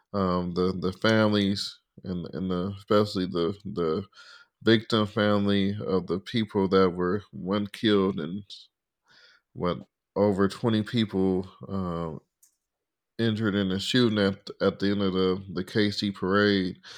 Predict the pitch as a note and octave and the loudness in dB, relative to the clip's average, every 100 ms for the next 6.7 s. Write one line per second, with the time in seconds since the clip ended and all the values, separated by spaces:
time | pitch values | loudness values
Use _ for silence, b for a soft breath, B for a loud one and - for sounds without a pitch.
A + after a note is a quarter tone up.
0 | B B F2+ F2 E2 D#2+ F#2 - _ _ | B B -6 -4 -4 -8 -10 -18 _ _
1 | _ _ _ _ _ _ _ _ - F2 | _ _ _ _ _ _ _ _ -4 -2
2 | F2+ F#2+ G2 - - G#2+ G2 - F#2+ G2+ | 0 0 -2 -4 4 6 6 2 -4 2
3 | F2+ F#2 G2 A2 G2 - B B B B | 2 2 0 0 0 -6 B B B B
4 | B _ _ - - D3+ D3 C#3+ A2+ - | B _ _ -20 -2 4 4 6 2 2
5 | A#2+ A2+ A2 G2+ - - - - A2+ G#2+ | 4 4 2 -4 -12 -12 -14 -2 4 4
6 | G2 G2+ G2 - F#2+ F#2 | 4 2 2 2 2 4